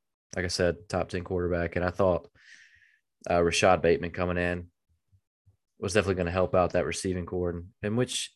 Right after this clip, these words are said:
he did at some points during the season. But again, just with all the injuries that they had,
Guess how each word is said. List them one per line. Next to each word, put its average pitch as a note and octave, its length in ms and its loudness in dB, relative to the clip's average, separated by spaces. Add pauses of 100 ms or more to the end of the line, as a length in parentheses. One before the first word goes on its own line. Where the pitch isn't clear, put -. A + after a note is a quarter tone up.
(120)
he C3+ 160 0
did G2 560 2 (120)
at F2+ 220 0 (100)
some F#2+ 200 -2
points G2 340 -2
during F#2 160 0
the E2+ 60 -4
season. E2+ 800 -2 (1160)
But - 580 0 (300)
again, F2 440 -2
just - 240 -4
with F2+ 100 -2
all F#2 260 0
the - 180 -4
injuries F2 340 -4
that F2 120 -4
they D#2 120 -2
had, E2 380 0